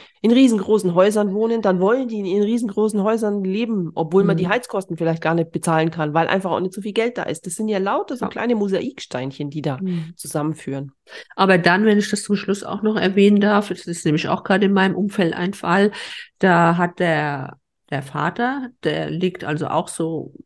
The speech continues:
Speaker 2: so gut wie im Sterben, also hat Krebs und Chemo und verträgt es nicht. Also es ist fast schon Endstadion, ne? Und er
Speaker 1: Mhm.
Speaker 2: möchte einfach nicht mehr. Also man sieht es, er hat sich aufgegeben, aber die Familie noch nicht. Die kann noch nicht loslassen.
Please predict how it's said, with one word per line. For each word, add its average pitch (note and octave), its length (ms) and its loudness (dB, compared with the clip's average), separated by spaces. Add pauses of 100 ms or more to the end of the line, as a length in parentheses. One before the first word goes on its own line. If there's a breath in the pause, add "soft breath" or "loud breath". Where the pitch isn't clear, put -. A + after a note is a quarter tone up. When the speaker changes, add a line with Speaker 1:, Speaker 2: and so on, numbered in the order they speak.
(380)
Speaker 2:
so F#3 80 0
gut G#3 240 2
wie A3 140 6
im E3 100 8
Sterben, E3+ 460 4
also E3 340 0
hat D3 160 -4
Krebs F#3+ 540 2
und C3+ 160 -8
Chemo F#3 480 2
und D3+ 100 -4
verträgt F#3 500 -4
es G3 140 -8
nicht. F3+ 240 -4
Also D#3+ 280 0
es D#3+ 260 -4
ist F3+ 140 -10
fast - 260 -6
schon D3+ 200 -4
Endstadion, C3 840 -6
ne? F#3+ 180 -2 (280 loud breath)
Und F3 140 2
er E3 120 4
Speaker 1:
Mhm. E3+ 60 0
Speaker 2:
möchte F#3 280 -2
einfach C3+ 380 -6
nicht C3+ 260 -10
mehr. C3 300 -8
Also D#3+ 180 -6
man E3+ 220 -2
sieht G#3+ 340 -8
es, A3 220 -6
er D#3+ 240 -6
hat E3+ 160 -6
sich - 200 -10
aufgegeben, D3 880 -6 (580 loud breath)
aber E3+ 260 -2
die E3+ 140 -6
Familie F#3+ 580 -2
noch C#3 200 -4
nicht. - 460 -12
Die E3 60 -8
kann D3+ 320 -6
noch F#3 140 -6
nicht F#3 220 -6
loslassen. E3 760 -6